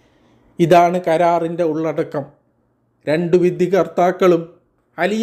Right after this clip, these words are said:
റളിയല്ലാഹു അൻഹുവിൽ നിന്നും മുആവിയ റളിയല്ലാഹു അൻഹുവിൽ നിന്നും അവർ പ്രതിനിധാനം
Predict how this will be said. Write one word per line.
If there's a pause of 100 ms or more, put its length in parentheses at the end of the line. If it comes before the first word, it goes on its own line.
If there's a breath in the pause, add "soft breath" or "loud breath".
റളിയല്ലാഹു
അൻഹുവിൽ (100)
നിന്നും (440)
മുആവിയ (180)
റളിയല്ലാഹു
അൻഹുവിൽ
നിന്നും (580)
അവർ (120)
പ്രതിനിധാനം